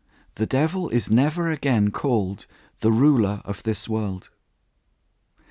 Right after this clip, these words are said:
Having been disarmed and disgraced, he can no longer control the nations of the earth, or their leaders, ideologies, and institutions.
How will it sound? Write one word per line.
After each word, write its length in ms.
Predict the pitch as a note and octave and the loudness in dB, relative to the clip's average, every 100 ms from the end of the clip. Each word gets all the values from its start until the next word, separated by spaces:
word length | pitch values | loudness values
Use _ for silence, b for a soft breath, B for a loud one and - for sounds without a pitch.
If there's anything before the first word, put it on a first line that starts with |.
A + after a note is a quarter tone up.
| b b b b | b b b b
Having 360 | - A2 B2 A#2+ | -2 2 4 6
been 200 | A#2 A#2 | 6 6
disarmed 680 | A2 - B2 C3 D3 D#3+ - b b b | 2 2 2 4 2 -2 -8 b b b
and 180 | A2 G#2 | -2 0
disgraced, 800 | A2 - C3 B2+ C#3+ - - - b b | 0 0 0 -2 -2 -6 -10 -16 b b
he 140 | - | -6
can 240 | A2+ A#2+ A#2 | -2 2 4
no 180 | C#3 D3+ | 4 4
longer 540 | E3 E3 G#2 G2+ G#2 - | 2 0 0 -2 -4 -6
control 580 | B2+ A2 - D#3 B2+ G#2+ | 0 0 0 0 2 2
the 120 | A2+ | 2
nations 600 | A2+ A#2+ B2 - C3 - - | 2 2 0 -2 -4 -4 -6
of 140 | A2+ | -6
the 160 | A2+ A#2+ | 0 0
earth, 420 | A#2 F#2+ - - b b b b b | 0 -2 -6 -18 b b b b b
or 220 | A2 B2 | 2 2
their 180 | C#3+ C#3+ | 0 0
leaders, 640 | C#3+ C#3+ G#2 G#2+ G#2+ - b b b | 2 0 2 0 -2 -6 b b b
ideologies, 880 | A#2 A#2 A#2+ B2+ C3 G2 G2 G#2+ - b b b | 0 2 2 2 0 0 -4 -4 -6 b b b
and 200 | A#2 A2+ | 0 2
institutions. 1000 | A2 - G#2+ - A2 - A2 E2+ - | 0 -2 -8 -6 -6 -4 -8 -8 -12